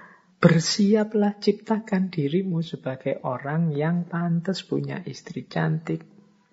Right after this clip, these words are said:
kaya, dan lain sebagainya. Jadi, di antara tandanya bahwa engkau yakin akan terkabul itu engkau siap-siap untuk menerimanya.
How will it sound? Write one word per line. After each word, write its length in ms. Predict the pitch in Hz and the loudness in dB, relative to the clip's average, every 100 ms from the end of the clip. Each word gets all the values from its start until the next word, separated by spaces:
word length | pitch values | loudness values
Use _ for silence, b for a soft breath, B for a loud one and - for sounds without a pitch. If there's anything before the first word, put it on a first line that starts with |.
| _ _ _ _ _ - _ _ - - | _ _ _ _ _ -20 _ _ -20 -2
kaya, 480 | 147 160 156 156 160 | 4 4 4 2 -2
dan 240 | 156 123 | -6 -8
lain 240 | 123 127 135 | -8 -8 -10
sebagainya. 720 | - - - - 127 123 - | -10 -10 -10 -10 -12 -14 -12
Jadi, 400 | 143 - 151 151 B B B B B B B B _ _ _ _ _ _ _ | -4 8 8 8 B B B B B B B B _ _ _ _ _ _ _
di 140 | - 147 | 6 8
antara 1120 | 165 156 156 156 156 156 151 156 151 147 - 165 | 8 8 6 6 6 6 6 6 4 2 2 4
tandanya 720 | 151 151 135 127 135 147 151 | 6 4 2 2 2 0 0
bahwa 480 | 143 123 139 143 - | -4 -4 -2 -2 4
engkau 400 | 180 180 165 156 | 4 6 6 6
yakin 560 | 165 180 - 170 151 | 2 -2 2 2 2
akan 320 | 147 - 139 | -2 -2 -2
terkabul 640 | 135 - - 143 - - 202 190 | -2 -4 -2 -4 -2 4 6 6
itu 240 | 180 226 | 4 4
engkau 240 | 220 226 | 6 6
siap-siap 800 | 226 - 214 214 - - 196 180 - _ _ _ _ _ _ _ _ _ _ _ _ _ - 170 | 4 4 6 4 0 -2 0 -2 -6 _ _ _ _ _ _ _ _ _ _ _ _ _ 6 8
untuk 400 | 170 180 185 170 | 8 6 0 4
menerimanya. 880 | 160 160 160 160 156 156 151 - | 4 4 2 0 -2 -4 -6 -8